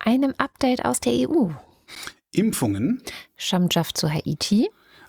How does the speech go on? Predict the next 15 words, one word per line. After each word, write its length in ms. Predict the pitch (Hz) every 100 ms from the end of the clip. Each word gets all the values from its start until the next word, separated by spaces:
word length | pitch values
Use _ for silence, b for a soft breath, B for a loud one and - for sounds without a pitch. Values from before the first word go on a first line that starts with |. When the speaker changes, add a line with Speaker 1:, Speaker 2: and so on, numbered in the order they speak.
| -
Speaker 2:
Einem 360 | 110 104 92 82
Verbrauchertipp. 960 | 131 95 - 120 208 131 - 226 - B B B B
Speaker 1:
Einer 260 | 262 320 262
guten 380 | 202 - - 185
Nachricht. 680 | 262 - 226 330 - - - -
Speaker 2:
Einem 380 | 123 98 95 92
T-V-Tipp. 840 | 95 80 - 226 269 139 - - B B - -
Speaker 1:
Einem 500 | 180 170 160 170 175
Limerick 440 | 247 339 285 -
der 160 | 233 180
Woche. 460 | 180 - 156 202 B B B B B B -
Speaker 2:
Dem 140 | 107 101
Börsenticker. 720 | 87 101 107 156 180 240 214 B B
Speaker 1:
Holger 320 | 214 269 285
Klein. 640 | 294 - 190 165 165 170